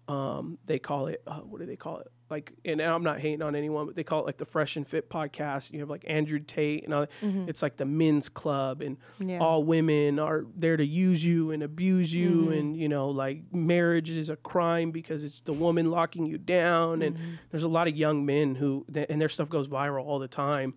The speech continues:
Speaker 2: Right.
Speaker 1: and they always only interview, like, girls that are in the entertainment industry or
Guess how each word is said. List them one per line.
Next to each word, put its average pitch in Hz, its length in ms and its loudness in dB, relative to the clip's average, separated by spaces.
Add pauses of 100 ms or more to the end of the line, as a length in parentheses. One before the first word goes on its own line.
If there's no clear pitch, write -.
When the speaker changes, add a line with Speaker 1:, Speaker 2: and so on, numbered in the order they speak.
Speaker 2:
Right. 175 80 -10 (200)
Speaker 1:
and 151 140 0
they 147 80 2
always 151 320 4
only 156 240 4
interview, 151 560 2
like, 139 340 -2
girls 147 360 -2
that 147 120 -2
are 143 140 -2
in 139 120 0
the 139 120 -4
entertainment 165 540 2
industry 156 480 0
or 131 100 -4